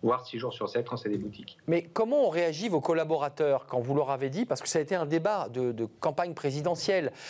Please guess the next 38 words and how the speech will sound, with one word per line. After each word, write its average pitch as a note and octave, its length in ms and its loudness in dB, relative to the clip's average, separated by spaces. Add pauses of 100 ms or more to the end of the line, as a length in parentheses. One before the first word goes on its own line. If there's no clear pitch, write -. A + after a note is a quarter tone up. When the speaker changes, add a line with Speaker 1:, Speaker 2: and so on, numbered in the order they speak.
(160)
Speaker 2:
le, B2+ 260 4
l'amélioration D#3+ 760 0
du B2+ 120 -4
cadre D#3 400 2
de D3+ 120 -2
vie, D3 320 -4 (180)
le C3+ 140 0
fait E3+ 180 0
qu'on C#3 140 -6
puisse D3+ 220 -2
être - 240 2
heureux E3 240 4
en D#3+ 100 2
famille, E3+ 400 -2
de C#3 80 2
pouvoir D3 340 0
avoir C#3+ 220 0
des B2 200 2
activités E3 760 0
extra-professionnelles. C#3+ 920 0 (420)
Enfin, C3 140 0
j'imagine D#3 480 0
que D#3 100 0
les C3+ 380 2
collaborateurs C3 600 0
vous B2+ 140 -2
ont B2+ 60 0
dit B2+ 120 0
merci. E3 340 -2 (1160)
Speaker 1:
Alors G2 240 0
tout - 160 -6
à D#3 120 0
fait, G2+ 220 -2
la, G2+ 220 -2
la G2+ 160 0
réaction A2+ 300 0
a A#2+ 40 2
été G#2+ 340 -4